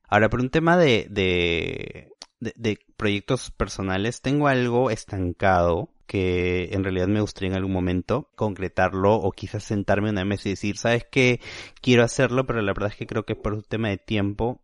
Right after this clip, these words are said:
Yo soy una persona que mi hobby es jugar los videojuegos mucho. Me encanta jugarlos y me, me encantaría generar contenido de, no sé si noticias o algo así, o quizás anécdotas. Me, me gustaría. Y en algún momento me lo planteé, ¿eh? En algún momento dije, "¿Sabes qué?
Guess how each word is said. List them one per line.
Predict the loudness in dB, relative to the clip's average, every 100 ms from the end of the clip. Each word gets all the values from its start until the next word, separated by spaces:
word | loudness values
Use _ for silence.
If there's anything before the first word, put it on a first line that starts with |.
| _
Yo | -8 0 0 0
soy | 0 2 4 2
una | 0
persona | -4 -2 -2
que | -2 -2
mi | -2
hobby | 0 2 4 2
es | 0
jugar | -2 2 2 2
los | -2
videojuegos | -2 -2 0 2 0 -2 -12 -6
mucho. | 0 0 0 -4 -6 _
Me | -2
encanta | 0 2 2 2
jugarlos | 0 2 4 6 6 4 2 -4 -6
y | -2
me, | -2 0
me | 0
encantaría | 0 0 0 2 2
generar | 0 0 2 2 2
contenido | -2 -2 -2 0 2
de, | 4 2 2 0
no | 0
sé | 2
si | 0 0 2 2 2 2
noticias | 0 0 4 6 6 4 2
o | 0
algo | 2 0
así, | -2 -2 -2 0 0
o |
quizás | -2 -8 -8
anécdotas. | -4 -2 0 -2 -2 -6 -6 -6 -2
Me, | 0
me | 2
gustaría. | 0 2 2 4 4 2 -4 _
Y | 2
en | 4
algún | 6 6
momento | 6 4 4
me | 4
lo | 4
planteé, | 2 0 0 4 4 4 2
¿eh? | 2
En |
algún | 0 2
momento | 2 2 2
dije, | 0 0 2
"¿Sabes | 2 2
qué? | 4 6